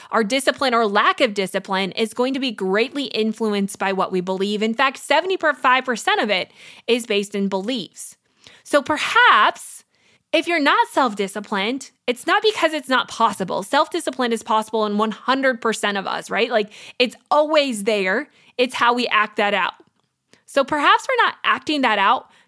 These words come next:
not because we don't have the ability to, but because we don't have the belief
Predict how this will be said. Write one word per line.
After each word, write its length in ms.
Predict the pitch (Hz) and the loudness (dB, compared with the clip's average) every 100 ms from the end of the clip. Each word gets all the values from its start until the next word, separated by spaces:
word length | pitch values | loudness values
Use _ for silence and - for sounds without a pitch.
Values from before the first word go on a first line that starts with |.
| _ | _
not 340 | 196 196 294 381 | 0 4 4 2
because 280 | 349 330 269 | 0 0 -2
we 120 | 262 | -2
don't 160 | 262 | -2
have 180 | 233 226 | -2 -2
the 80 | 202 | -2
ability 640 | 180 170 247 339 311 302 | -2 2 2 2 0 -4
to, 340 | - 277 247 240 _ - _ | -2 -2 -2 -4 _ -20 _
but 160 | 247 | 0
because 460 | 262 269 - 370 370 | 0 -6 0 0 0
we 100 | 381 | 0
don't 160 | 359 311 | 0 0
have 160 | 320 | 0
the 80 | 294 | 0
belief 680 | 254 277 247 226 226 294 | 0 -2 0 -2 0 -2